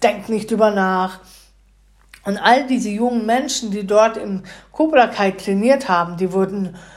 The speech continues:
voller Wut, voller Hass. Da war das Ego größer als alles andere.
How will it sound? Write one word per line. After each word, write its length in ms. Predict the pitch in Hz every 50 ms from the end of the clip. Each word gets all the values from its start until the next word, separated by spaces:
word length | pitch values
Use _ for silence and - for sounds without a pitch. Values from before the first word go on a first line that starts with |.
| - - _
voller 460 | - - - 208 208 202 220 214 208
Wut, 320 | 226 247 285 285 240 - -
voller 560 | - - - - - 185 175 170 - - -
Hass. 480 | 233 240 240 - - - - - - - - - - - - - - - _
Da 160 | - - 143 160
war 120 | 170 180
das 240 | - - - - -
Ego 300 | - 226 240 233 240 226
größer 460 | 190 208 202 208 208 214 214 - 196
als 120 | 180 175 180
alles 320 | 190 185 185 185 170 180
andere. 540 | 180 170 190 202 202 185 165 151 147 - -